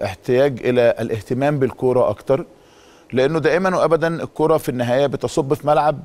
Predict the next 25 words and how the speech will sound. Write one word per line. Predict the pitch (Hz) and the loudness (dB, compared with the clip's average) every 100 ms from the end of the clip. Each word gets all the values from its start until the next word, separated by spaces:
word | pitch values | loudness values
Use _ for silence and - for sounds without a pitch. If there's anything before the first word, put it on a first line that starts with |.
| - | -4
آه، | 131 | -2
اللعيبة | 131 131 208 160 139 | 0 0 0 2 0
في | 120 | 0
الملعب، | 127 143 151 113 | -4 0 0 0
يعني | 117 110 | -2 -2
هم | 110 120 | -6 -4
دول | 123 | 0
اللي | 139 | 2
احنا | 131 131 | 0 -2
كنا | - 123 | -6 -4
لسه | 123 - 117 | -2 -2 -2
بنحييهم، | 110 113 117 135 127 | -4 -6 -2 -2 -2
واخدين | 113 127 | -4 -4
إفريقيا، | 120 131 - 143 | -4 -2 0 2
واخدين | 139 131 147 | 2 -2 -4
تالت | 139 147 - | -2 0 0
عالم | 139 156 151 151 | 0 2 0 2
و-، | 160 139 - - - - | 0 0 -8 -20 -20 -2
وعاملين، | 113 139 156 160 156 | -2 0 -2 -2 0
آه، | 139 135 | 0 0
شغلانات | - 131 147 160 | 0 0 2 0
جميلة، | 139 160 175 190 | 0 0 2 2
هم، | 190 | 2
هم | 214 175 | 0 2
يعني. | 120 92 | 0 -2